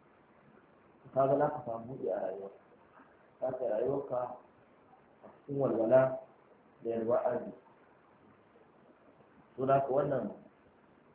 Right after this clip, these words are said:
eh, sura, Manzo sallallahu alaihi wasallama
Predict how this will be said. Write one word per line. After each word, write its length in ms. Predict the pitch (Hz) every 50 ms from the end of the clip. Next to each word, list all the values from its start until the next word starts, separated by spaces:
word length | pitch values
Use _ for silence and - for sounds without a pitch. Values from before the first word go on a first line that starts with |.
| - - - _
eh, 200 | - - - - - -
sura, 440 | - 135 143 135 127 123 123 123 - - - - - - - _ - _ - - - _ - - - - -
Manzo 260 | 104 107 110 123 127 127
sallallahu 560 | 143 139 139 123 120 120 127 127 127 123 117
alaihi 200 | 113 120 120 113
wasallama 360 | - 120 120 127 127 127 120